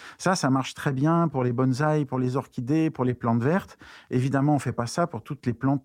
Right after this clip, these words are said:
de, de régions arides, qui sont les, une autre grande famille de plantes d'intérieur, qui sont les cactées, les plantes grasses,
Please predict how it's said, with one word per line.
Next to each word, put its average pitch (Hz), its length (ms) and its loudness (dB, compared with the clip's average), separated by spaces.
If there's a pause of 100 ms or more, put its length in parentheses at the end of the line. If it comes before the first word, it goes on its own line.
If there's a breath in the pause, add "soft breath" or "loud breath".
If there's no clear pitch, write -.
de, 110 200 0
de 104 120 -4
régions 113 320 0
arides, 147 400 0
qui - 140 -10
sont 143 220 0
les, 117 200 0 (520 loud breath)
une 113 100 2
autre 156 160 0
grande 139 220 0
famille 139 260 2
de 123 80 0
plantes 123 220 0
d'intérieur, 120 500 0
qui - 140 -16
sont 127 160 -2
les 113 100 -2
cactées, 135 800 -2
les 131 120 -2
plantes 101 300 -4
grasses, 135 560 0